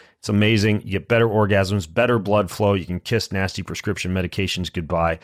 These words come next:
and have natural guilt-free energy for boosting your sexual performance.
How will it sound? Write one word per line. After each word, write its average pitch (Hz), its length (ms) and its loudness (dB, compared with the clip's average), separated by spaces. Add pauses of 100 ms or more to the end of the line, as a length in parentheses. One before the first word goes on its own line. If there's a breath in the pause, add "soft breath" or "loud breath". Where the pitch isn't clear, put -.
(280 loud breath)
and - 100 -10
have 80 200 -4
natural 85 460 -2
guilt-free 82 580 -4
energy 85 400 -4
for 82 160 -10
boosting 90 440 -6
your 82 120 -4
sexual 82 340 -6
performance. 82 640 -6